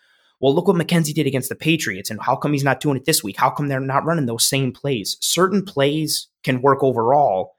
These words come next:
but they're designed to attack certain coverages and certain philosophies on defense. And what McKenzie does well is attack the style of defense the Patriots are going to play. So I think you could see him with, uh, an important role, especially, again,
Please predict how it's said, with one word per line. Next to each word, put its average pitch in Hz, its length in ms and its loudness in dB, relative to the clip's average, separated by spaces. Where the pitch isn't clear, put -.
but 139 160 -2
they're 127 120 2
designed 127 500 0
to 127 80 -4
attack 120 360 -4
certain 123 300 -4
coverages 151 720 -2
and 117 120 -4
certain 120 220 -2
philosophies 117 760 -6
on 101 120 -6
defense. 107 440 -8
And 117 120 -6
what 123 120 0
McKenzie 151 600 -4
does 139 300 0
well 139 480 -2
is 135 140 -2
attack 135 440 0
the 120 60 -4
style 120 360 0
of 117 120 -16
defense 127 380 -4
the 113 80 -6
Patriots 120 440 -6
are 113 60 -6
going 113 240 -6
to 110 60 -6
play. 113 220 -6
So - 140 -4
I 110 60 -4
think 139 160 -4
you 143 60 -8
could 127 160 -8
see 123 180 -2
him 113 160 -4
with, 107 180 -4
uh, 98 220 -2
an 107 80 -6
important 107 440 -2
role, 101 160 -4
especially, 139 380 -2
again, 117 340 -2